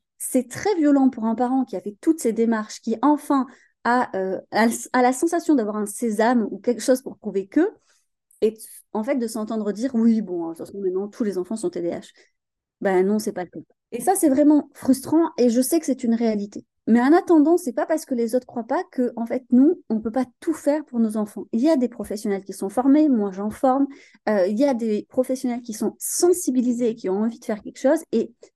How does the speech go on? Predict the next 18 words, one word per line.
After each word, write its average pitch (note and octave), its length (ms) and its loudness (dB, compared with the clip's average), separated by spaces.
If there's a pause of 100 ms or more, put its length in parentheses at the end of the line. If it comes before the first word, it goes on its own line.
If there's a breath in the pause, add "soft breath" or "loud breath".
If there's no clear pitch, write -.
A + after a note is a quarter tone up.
il A3+ 80 0
y F4+ 40 4
a A4+ 100 2
des G#3 140 0
profs - 480 -6 (160)
super - 480 -4
chouettes - 300 -4
qui A#3 100 -8
sont G#3+ 200 -4
contents C4+ 340 2
de C4+ 40 6
le A3 80 -2
savoir G3+ 460 -4 (340 soft breath)
parce G#3+ 160 -4
que - 80 -4
ça A#3+ 160 0
leur G3 160 -2
permet A3+ 300 2